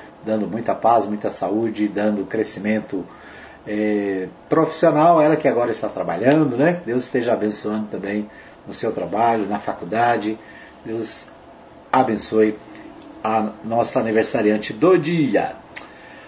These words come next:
Muito bem, vamos a Goiânia, vamos a Goiânia com Libório Santos, com os principais destaques da capital goiana,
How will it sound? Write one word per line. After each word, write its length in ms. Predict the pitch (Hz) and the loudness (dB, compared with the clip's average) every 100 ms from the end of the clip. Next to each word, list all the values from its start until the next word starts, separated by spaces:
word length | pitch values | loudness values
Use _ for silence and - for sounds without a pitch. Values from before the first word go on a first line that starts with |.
| - 170 | -4 6
Muito 360 | 233 240 214 | 6 8 8
bem, 260 | 147 95 - - - | 6 4 0 -4 4
vamos 400 | 208 233 196 185 | 6 6 6 8
a 80 | |
Goiânia, 540 | 170 190 208 240 185 113 | 8 8 8 6 4 4
vamos 260 | 143 170 | 4 6
a 60 | 185 | 6
Goiânia 400 | 196 180 180 196 | 8 6 4 4
com 120 | 190 | 4
Libório 380 | 175 135 123 156 | 4 6 6 4
Santos, 680 | - 180 214 220 233 214 - | 4 4 4 2 0 -2 -8
com 420 | - 165 165 165 | 0 4 4 4
os 140 | 147 135 | 0 -2
principais 600 | 151 143 143 160 160 139 | -4 -4 2 4 4 4
destaques 800 | 123 - 147 147 - 147 143 - - - - - 123 | 0 0 2 2 4 4 4 -4 -20 -20 -20 -10 2
da 180 | 175 - | 2 4
capital 480 | - - - 147 | 0 0 4 4
goiana, 680 | 139 110 104 110 123 123 | 6 4 4 2 2 0